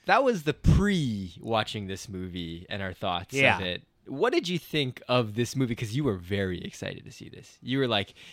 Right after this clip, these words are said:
Speaker 1: that's why you're
Speaker 2: I
Speaker 1: like,
Speaker 2: was
Speaker 1: "We're getting
Speaker 2: really,
Speaker 1: out of this
Speaker 2: really
Speaker 1: movie theater
Speaker 2: excited.
Speaker 1: right now." 'Cause I'm not, I don't wanna see
Speaker 2: Yeah.
Speaker 1: a single frame.
Speaker 2: Yeah, I'm not,
Speaker 1: <laughs>
Speaker 2: yeah.
Speaker 1: So what'd you
Speaker 2: Uh,
Speaker 1: think?
Speaker 2: I was stoked on it. I, it was a nice ride. It was comfy. It was cool.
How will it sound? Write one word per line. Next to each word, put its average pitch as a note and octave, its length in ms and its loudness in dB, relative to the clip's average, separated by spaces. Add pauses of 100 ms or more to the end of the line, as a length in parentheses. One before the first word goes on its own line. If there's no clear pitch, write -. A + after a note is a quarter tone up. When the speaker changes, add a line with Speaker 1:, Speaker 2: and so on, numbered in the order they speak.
Speaker 1:
that's E3 200 6
why D#3+ 120 6
you're C#3+ 100 4
Speaker 2:
I C#3 40 6
Speaker 1:
like, D3 100 12
Speaker 2:
was C#3 140 6
Speaker 1:
"We're G#3 80 10
getting - 220 6
Speaker 2:
really, E3+ 40 8
Speaker 1:
out D3 60 8
of C#3 60 6
this C#3 160 8
Speaker 2:
really B2+ 120 2
Speaker 1:
movie B2 140 2
theater A2+ 240 4
Speaker 2:
excited. F#2 120 -4
Speaker 1:
right A#2+ 220 0
now." F#2 420 0 (160)
'Cause B2 160 -6
I'm C3 160 4
not, B2 200 2
I A#2 60 2
don't B2 100 0
wanna A#2 120 -2
see A#2+ 160 -2
Speaker 2:
Yeah. A#2 80 4
Speaker 1:
a G2 60 2
single G2+ 180 -2
frame. F2+ 420 -6
Speaker 2:
Yeah, B2 300 8 (100)
I'm C#3+ 360 6
not, C#3 640 6
Speaker 1:
<laughs> - 60 -20
Speaker 2:
yeah. A2+ 260 0 (500)
Speaker 1:
So D#3 120 2
what'd E3+ 120 12
you F#3 60 12
Speaker 2:
Uh, F#3 100 10
Speaker 1:
think? B2+ 160 6
Speaker 2:
I E3+ 140 12
was A#3 160 12
stoked - 420 6
on D#3+ 220 10
it. C3+ 260 4
I, D3 200 8
it E3 180 6
was F3 260 8
a E3 60 4
nice D3 400 4
ride. D#3 440 8
It D3 100 4
was C3+ 200 2
comfy. F#3+ 640 -2
It C#3+ 300 2
was C#3 200 2
cool. F#3+ 800 2